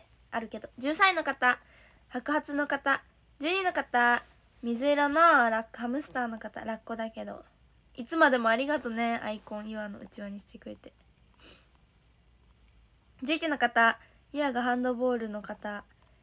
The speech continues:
十位の方、ユアが描いたクマの、クマちゃんが花束持って、花、花束持ってるクマちゃんの方。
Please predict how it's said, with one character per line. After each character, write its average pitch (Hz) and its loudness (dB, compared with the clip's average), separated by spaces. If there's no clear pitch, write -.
十 294 -2
位 214 0
の 220 2
方、 240 4
ユ 269 2
ア 277 4
が 247 2
描 233 0
い 233 -8
た 226 -6
ク 240 -8
マ 220 -4
の、 226 -6
ク 254 -8
マ 247 -2
ち 233 -4
ゃ 220 -2
ん 220 -8
が 233 -2
花 233 -2
束 220 -6
持 208 -10
っ - -16
て、 - -18
花、 285 2
花 254 0
束 247 0
持 226 -6
っ 226 -14
て - -14
る 208 -12
ク 220 -14
マ 208 -10
ち 202 -14
ゃ 202 -12
ん 202 -12
の 196 -12
方。 247 0